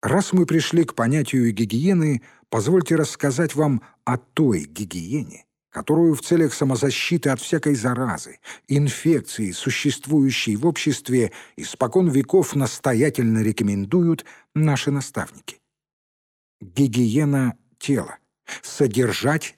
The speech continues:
тело в чистоте. Все участки, где возникают неприятные запахи, желательно очищать пять раз в день. Гигиена сердца.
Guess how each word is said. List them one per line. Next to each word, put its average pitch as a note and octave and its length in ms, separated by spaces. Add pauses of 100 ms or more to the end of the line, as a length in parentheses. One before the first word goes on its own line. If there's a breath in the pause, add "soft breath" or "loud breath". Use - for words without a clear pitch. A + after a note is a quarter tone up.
тело A#2+ 380
в A#2 100
чистоте. - 600 (340)
Все - 280
участки, D#3+ 680
где C#3 260
возникают C3+ 640
неприятные A#2 680
запахи, D3+ 580 (260 loud breath)
желательно C#3 760
очищать - 760 (340 soft breath)
пять B2 240
раз B2+ 200
в B2 120
день. A#2 240 (1040)
Гигиена A#2 680
сердца. - 560